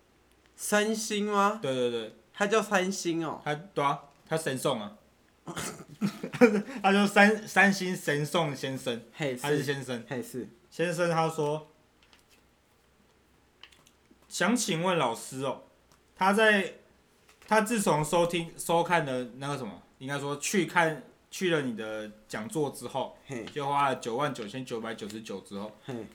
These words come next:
Speaker 2: 收到了你的那个回馈以及那个消息的速度有点太慢。他说：“老师，请你可以更新一下你的A P P吗？”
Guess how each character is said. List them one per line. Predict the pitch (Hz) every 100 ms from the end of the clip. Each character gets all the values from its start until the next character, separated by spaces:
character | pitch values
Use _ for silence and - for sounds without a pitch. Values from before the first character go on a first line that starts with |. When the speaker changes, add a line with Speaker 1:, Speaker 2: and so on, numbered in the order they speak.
| -
Speaker 2:
收 | - 214 208
到 | 214 208 165
了 | 135 120
你 | 113
的 | 110 113
那 | 123 151
个 | 143 135 131 - _ _
回 | - 151 151
馈 | - 190 151
以 | 120
及 | 110 113 113 123
那 | 135
个 | 131 123 120 - _ _ _
消 | - 175 170
息 | 170 - 117 113
的 | 120 117 113 - _ _
速 | - 190
度 | 151 147
有 | 139
点 | 110
太 | 107 117
慢。 | 123 101 95
他 | 156
说 | 175 175
：“老 | 127
师， | 151
请 | 151 151
你 | 151
可 | 131
以 | 151
更 | 139 170 165
新 | 160 151
一 |
下 | 143 143
你 | 110
的 | 98 95 123
A | 123
P | 127 117
P | 117 110
吗？” | 101